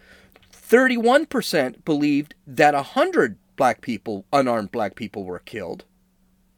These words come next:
Uh, thirty-one percent believed about, uh, a thousand black people were killed.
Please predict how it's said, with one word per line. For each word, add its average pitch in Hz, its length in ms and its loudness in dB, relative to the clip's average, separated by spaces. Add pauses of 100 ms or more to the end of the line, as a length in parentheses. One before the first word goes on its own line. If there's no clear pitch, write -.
(680)
Uh, 151 340 2 (1800)
thirty-one 220 1500 -2
percent - 580 -4 (640)
believed 180 640 0 (140)
about, 143 800 0 (500)
uh, 139 240 2 (260)
a 139 80 0
thousand 190 640 0
black 123 280 2
people 110 420 -6
were 92 120 -10
killed. - 460 -10